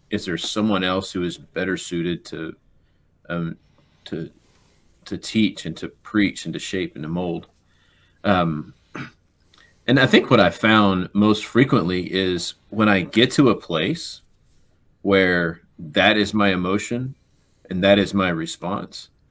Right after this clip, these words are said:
almost without fail, I have found myself in a season of my ministry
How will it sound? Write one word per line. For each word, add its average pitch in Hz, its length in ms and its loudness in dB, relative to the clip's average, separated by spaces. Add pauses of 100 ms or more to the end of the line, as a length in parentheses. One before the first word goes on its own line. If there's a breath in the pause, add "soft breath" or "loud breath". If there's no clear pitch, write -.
(1000)
almost 175 380 2
without 107 260 4
fail, 98 680 0
I 101 100 2
have 98 200 0
found 104 220 2
myself 95 560 -2
in 90 160 -6
a 82 360 -6 (120)
season 104 720 -2
of 92 160 -4
my 87 180 -2
ministry 87 500 -4